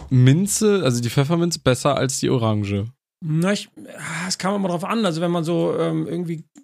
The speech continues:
Speaker 2: gegen irgendwelche schlechten Geschmäcker im Mund kämpft, ist Pfefferminz tipptopp.
Speaker 1: Airways.
Speaker 2: Aber wenn man so, ähm, sowas irgendwie Bock auf irgendwas zu so Orangiges oder irgendwas Fruchtiges hat,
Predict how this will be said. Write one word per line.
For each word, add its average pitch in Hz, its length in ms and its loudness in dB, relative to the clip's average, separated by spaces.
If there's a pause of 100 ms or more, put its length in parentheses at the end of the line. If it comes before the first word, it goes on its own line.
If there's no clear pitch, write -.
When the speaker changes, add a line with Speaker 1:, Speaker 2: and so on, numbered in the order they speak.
Speaker 2:
gegen 165 680 -2
irgendwelche 175 520 -4
schlechten - 960 -6
Geschmäcker 185 560 -4
im 185 80 -2
Mund 196 560 -2
kämpft, 196 420 -4
ist - 580 -6
Pfefferminz 190 760 -4 (200)
tipptopp. 196 480 -8 (180)
Speaker 1:
Airways. 117 380 2
Speaker 2:
Aber 196 180 2
wenn 202 60 -2
man 214 180 0
so, 190 480 0
ähm, 170 680 0 (600)
sowas 165 280 -4
irgendwie 175 500 -6
Bock 175 340 -4
auf 175 260 -6
irgendwas 165 340 -4 (520)
zu - 360 -8
so 165 340 -2
Orangiges 180 600 0
oder 165 120 0
irgendwas 180 220 -2
Fruchtiges 175 580 -2
hat, - 200 -6